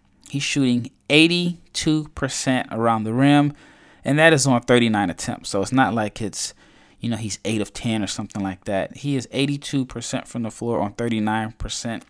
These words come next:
on thirty-nine attempts. He's also shooting a respectable forty-seven point six percent on mid-range jumpers this season.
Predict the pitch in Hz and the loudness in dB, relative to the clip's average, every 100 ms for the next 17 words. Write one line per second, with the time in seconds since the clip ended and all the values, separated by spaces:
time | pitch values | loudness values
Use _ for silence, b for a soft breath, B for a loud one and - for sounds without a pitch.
0 | - 120 151 143 131 117 - 151 139 - | -4 2 2 4 2 2 2 2 2 -2
1 | - B B B B 180 214 233 185 - | -16 B B B B 8 10 10 6 2
2 | 175 170 156 143 - - 175 196 143 123 | 2 4 2 -2 -2 4 4 4 -2 -2
3 | 120 - 143 135 - - 139 135 135 135 | -4 2 2 4 2 6 6 6 2 0
4 | 143 - - 135 - 120 - 127 - 120 | -4 -4 -4 -4 -4 -4 -2 -2 0 2
5 | 123 104 120 117 117 127 127 127 117 123 | 4 4 0 0 0 0 2 0 -4 -4
6 | 117 135 131 127 127 127 | -4 -2 0 0 0 -2